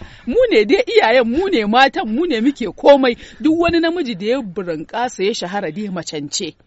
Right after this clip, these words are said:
So, mu abin da yake faruwa shine wannan mutuwar maternal mortality rate ya ishe mu. 'Ya'yanmu ne a gidan yari, mazajenmu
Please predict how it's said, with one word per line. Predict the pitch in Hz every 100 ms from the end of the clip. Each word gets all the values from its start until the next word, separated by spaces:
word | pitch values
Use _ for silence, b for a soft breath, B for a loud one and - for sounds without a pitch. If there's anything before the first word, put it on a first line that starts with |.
| _ _ b b b b
So, | - 285 226
mu | 196 311 -
abin | 254 269 285
da | 214
yake | 208 - 180
faruwa | 156 156 165 170
shine | - 202 170
wannan | 185 302 370 339 196 156 _ _ _
mutuwar | 190 226 - 277 220 160
maternal | 190 196 220 233 233
mortality | 185 160 185 185 185 - 160
rate | 151 127 - _ _
ya | 170 170 165
ishe | - - 135
mu. | 123 - _ b b b -
'Ya'yanmu | 254 262 311 294 220
ne | 208
a | 202 170
gidan | 160 160 156
yari, | 160 160 135 - _ b b b -
mazajenmu | 240 359 415 208 247 247